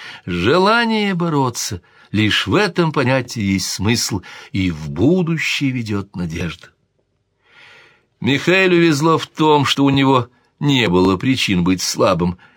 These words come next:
и он был сильным. Но теперь, глядя на растерянно поникшую фигуру приятеля,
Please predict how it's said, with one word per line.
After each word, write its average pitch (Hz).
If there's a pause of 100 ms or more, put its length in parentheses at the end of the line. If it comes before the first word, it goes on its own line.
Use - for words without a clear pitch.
и 262
он 247
был 240
сильным. 107 (540)
Но 107
теперь, 131
глядя 90
на 90
растерянно 92
поникшую 92
фигуру 107
приятеля, 90